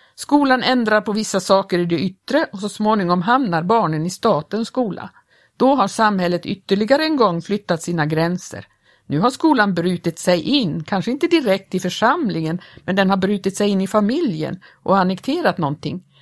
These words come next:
Det har inte bara själsligt mördat individer, men också mördat en princip. Det är den tredje generationen som har blivit annekterad på det här viset, som sen kommer att utgöra rekryteringsbasen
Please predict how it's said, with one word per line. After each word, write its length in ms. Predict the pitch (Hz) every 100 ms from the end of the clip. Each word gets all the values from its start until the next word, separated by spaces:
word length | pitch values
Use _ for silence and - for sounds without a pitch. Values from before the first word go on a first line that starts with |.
| _ _ _
Det 80 | 202
har 120 | 262
inte 200 | 349 262
bara 240 | 254 208
själsligt 560 | 202 233 226 196 185 190
mördat 460 | 185 196 190 165 180
individer, 680 | 180 170 165 285 262 - - _ -
men 140 | 196
också 260 | 190 - 180
mördat 500 | 180 247 190 160 170
en 100 | 165
princip. 600 | 220 214 - 294 - - - - _ _ _
Det 120 | 190
är 60 | 185
den 140 | 202
tredje 520 | 190 254 277 214 180
generationen 760 | 185 190 185 190 - 220 170 165
som 140 | 185
har 80 | 175
blivit 260 | 175 175 175
annekterad 760 | 196 190 - 277 285 202 160
på 80 | 175
det 80 | 180
här 120 | 180
viset, 480 | 175 175 - 175 175 - _
som 200 | - 214
sen 380 | - 311 285 175
kommer 280 | 208 180 170
att 160 | 165
utgöra 520 | 190 180 180 175 170
rekryteringsbasen 1400 | 170 180 - 165 - 214 233 156 151 156 143 165 - 262